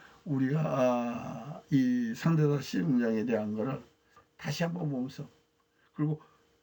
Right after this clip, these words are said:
반도사관과 민족사관을 벗어버리고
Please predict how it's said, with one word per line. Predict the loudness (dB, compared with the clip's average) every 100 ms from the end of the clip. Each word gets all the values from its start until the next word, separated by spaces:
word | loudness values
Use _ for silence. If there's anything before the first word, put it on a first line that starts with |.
| _ _ -2
반도사관과 | 2 4 4 2 0 0
민족사관을 | 2 2 2 2 2 2
벗어버리고 | -2 2 4 4 4 0